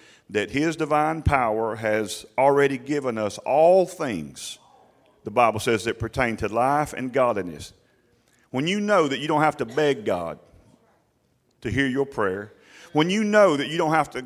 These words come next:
get a hundred people to pray with you, I'm not saying it's wrong to get a hundred people.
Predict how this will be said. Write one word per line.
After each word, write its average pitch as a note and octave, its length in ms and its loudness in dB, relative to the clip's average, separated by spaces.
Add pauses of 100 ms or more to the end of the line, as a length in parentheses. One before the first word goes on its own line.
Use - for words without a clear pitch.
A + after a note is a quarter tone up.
(140)
get C3+ 160 0
a B2 60 2
hundred E3+ 420 -2
people C3+ 320 0
to C3 120 -4
pray D#3+ 300 0
with G#2+ 220 -6
you, G#2 260 -8 (1040)
I'm C3 140 -2
not F#3+ 200 4
saying G#3+ 300 2
it's G#3+ 180 -4
wrong G#3 420 4
to C#3 40 -2
get B2+ 160 -2
a A#2+ 60 2
hundred A2+ 340 -6
people. - 320 -10